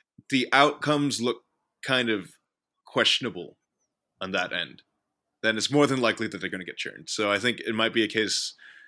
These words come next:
as good as Tinari played this year, I think maybe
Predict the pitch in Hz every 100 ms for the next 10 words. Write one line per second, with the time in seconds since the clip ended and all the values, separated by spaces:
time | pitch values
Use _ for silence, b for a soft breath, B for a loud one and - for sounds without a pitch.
0 | b 107 - 147 - 139 123 120 120 113
1 | - 113 113 101 110 107 104 101 101 98
2 | 113 - _ _ _ _ _ _ _ _
3 | - 110 120 120 120 113 104